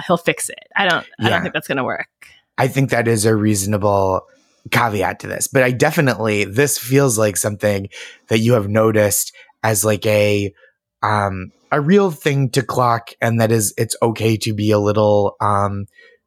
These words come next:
Speaker 2: not, I, 'cause I don't wanna say, like, uneasy. I don't wanna, like, bring fear into it,
Speaker 1: Mm-hmm.
Speaker 2: but it is okay to be like,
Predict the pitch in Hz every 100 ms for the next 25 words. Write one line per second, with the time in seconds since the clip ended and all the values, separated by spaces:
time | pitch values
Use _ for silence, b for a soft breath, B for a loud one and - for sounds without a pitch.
0 | _ _ _ _ _ - 127 185 - 160
1 | 165 - 160 165 208 196 147 131 117 95
2 | B B _ 131 135 131 135 95 104 101
3 | 127 139 131 123 120 98 - - 139 127
4 | 101 95 95 90 90 85 - 247 240 226
5 | 139 135 147 139 135 113 120 113 110 107
6 | 101 -